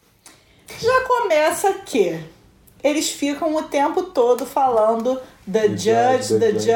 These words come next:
Speaker 1: Judge, The Judge", que é o quê? Pra você não saber o gênero.
Speaker 2: Sim.
Speaker 1: E aí o quê? Todo mundo imaginou um homem,
Speaker 2: Sim, é.
Speaker 1: entendeu? A
Speaker 2: Não, o mundo
Speaker 1: verdade
Speaker 2: é
Speaker 1: é
Speaker 2: machista,
Speaker 1: essa.
Speaker 2: né?
Speaker 1: Que é isso, né? Todo mundo é, está dentro desses parâmetros machistas e misóginos da sociedade, entendeu?
Speaker 2: Sim.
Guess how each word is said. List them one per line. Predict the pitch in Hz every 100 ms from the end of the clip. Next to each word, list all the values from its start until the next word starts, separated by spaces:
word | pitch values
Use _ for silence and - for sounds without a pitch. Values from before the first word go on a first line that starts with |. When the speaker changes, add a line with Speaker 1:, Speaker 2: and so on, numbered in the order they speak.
| 240
Speaker 1:
Judge, | 226 214
The | 214
Judge", | 196 214 233 254 -
que | 269
é |
o | 277
quê? | -
Pra | - 190
você | 202 208
não | 226 240
saber | 269 277 277
o | 311
gênero. | 233 220 226 254 302
Speaker 2:
Sim. | 196 - -
Speaker 1:
E | 226
aí | 226 269
o |
quê? | 277 -
Todo | - 403 494
mundo | 453 415
imaginou | 392 392 359 349 392
um |
homem, | 185 160 165
Speaker 2:
Sim, | 165 104
é. | 101
Speaker 1:
entendeu? | 98 214 220 208
A | 233
Speaker 2:
Não, |
o | 254
mundo | 220
Speaker 1:
verdade | - 185
Speaker 2:
é | 180
Speaker 1:
é |
Speaker 2:
machista, | 190 214 226 - -
Speaker 1:
essa. |
Speaker 2:
né? | 202 208 - -
Speaker 1:
Que |
é | 440 440 233
isso, | 165 220
né? | 202
Todo | 202 269 302
mundo | 294 285 311
é, | 302 247 285 302 - _ -
está | - - 262
dentro | 233 240 -
desses | 247 262 -
parâmetros | - 269 233 240 247 262
machistas | 247 262 - 254 - 247
e |
misóginos | 254 254 220 208 220 226
da | 226
sociedade, | 220 254 262 269 202 190 202 240
entendeu? | 262 202 196 208 214 180 180
Speaker 2:
Sim. | -